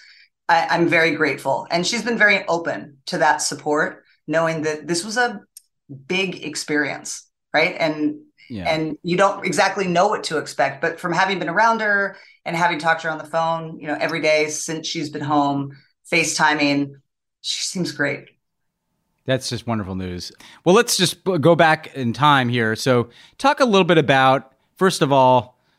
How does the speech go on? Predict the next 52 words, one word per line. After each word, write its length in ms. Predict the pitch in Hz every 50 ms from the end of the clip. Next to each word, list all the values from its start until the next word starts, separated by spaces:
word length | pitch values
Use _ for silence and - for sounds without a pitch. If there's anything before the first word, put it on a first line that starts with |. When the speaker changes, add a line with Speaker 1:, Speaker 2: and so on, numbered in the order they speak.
| _ _
Speaker 2:
before 220 | 135 127 - 170
we 60 | 170
get 120 | 147 156 147
into 140 | 143 135 127
kind 160 | - 131 120
of 40 | 107
the 60 | -
process 640 | - - 139 131 131 135 - - 131 113 107 - 120
of 60 | 104
how 100 | 117 120
you 200 | 117 117 113 110
guys 360 | 117 113 110 110 104 - -
dealt 260 | 113 110 120 117 110
with 140 | 101 107 -
the, 200 | - 104 104 - -
the 120 | 104 107
U 100 | 107 110 107
S 120 | 104 -
government, 360 | - 170 160 143 139 123 117 - - - _ _ _ _ _
like, 200 | 165 147 143 139
who 120 | - 202 220
was 160 | 214 170 165
on 120 | 160 147
the 60 | 135
team 280 | 123 - 139 127 117 107
here? 320 | 107 101 90 85 80 78 _ -
Uh, 160 | 131 120 113 117
we 140 | 131 139
obviously 300 | 143 139 127 120 - 131
got 180 | 117 131 127 -
to 100 | - 117
know 460 | 120 127 127 127 123 123 117 113 - _ _ _ _ _ _ _ _ _
Brittany's 280 | 139 135 127 113 -
wife 280 | 110 123 131 131 120 -
really 220 | 131 135 135 131
well 480 | 104 104 110 110 107 101 98 98 98 95
and 220 | 82 113 107 104
Speaker 1:
Yeah. 100 | 214 233
Speaker 2:
just 140 | 202 - -
an 60 | 110 107
incredibly 480 | - - 135 127 113 101 110 110 107
articulate, 640 | 107 107 110 - - 127 - 120 113 110 107 101 - -
a 80 | 120
powerful 540 | - - - 110 107 110 104 - 120 110 101
voice 320 | 98 104 110 110 104 - 113
of 80 | 95
her 120 | 104 110 117
own. 240 | 117 113 110 101 - - - - _ _ _ -
But, 280 | 151 147 147 147 - 180
you 120 | 175 151
know, 240 | 147 139 131 131 - -
who, 220 | - 156 127 139